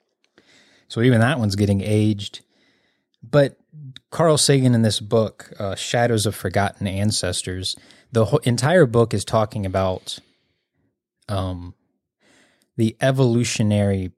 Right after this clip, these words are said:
path to humans. And it's interesting because I see this all the time in scientists, and I really respect Carl Sagan. I kind of grew up on him.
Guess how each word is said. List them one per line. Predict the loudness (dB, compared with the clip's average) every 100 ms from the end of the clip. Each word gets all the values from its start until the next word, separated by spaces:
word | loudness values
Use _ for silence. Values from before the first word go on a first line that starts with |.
| _
path | -6 -2 -2 -2 -6 -14 -20 _ _
to | -6
humans. | -2 0 0 0 -8 -16 -18 _ _ _ _ _ _ _ -2
And | 0 2 0 -4 -10 _ _ _ _ _ -6
it's | -6 -2
interesting | 0 0 0 -2 -2 -2
because | -2 0 2
I | 0
see | 0 0 0
this | 0 -2 -2
all | 0 2
the | 0
time | -2 -2 -2
in | -2
scientists, | -6 -8 -8 -8
and | -2
I | 0
really | 2 2
respect | 0 -2 -2 -4
Carl | -6 -6 -4
Sagan. | -6 -6 -10 -14 _ _
I | -10
kind | -4 -4
of | -4
grew | -6 -4
up | -4 -6
on | -12 -12
him. | -14